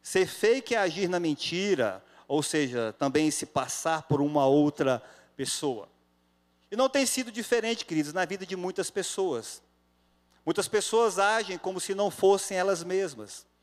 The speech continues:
Muitas pessoas não têm opinião própria, ou seja,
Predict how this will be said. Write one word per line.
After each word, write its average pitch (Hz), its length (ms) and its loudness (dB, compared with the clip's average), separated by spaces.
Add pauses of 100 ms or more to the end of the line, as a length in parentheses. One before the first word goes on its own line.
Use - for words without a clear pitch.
(460)
Muitas 156 220 0
pessoas 180 420 0
não 170 160 0
têm 175 200 0
opinião 165 480 0
própria, 196 680 2 (560)
ou 156 160 2
seja, 131 580 -2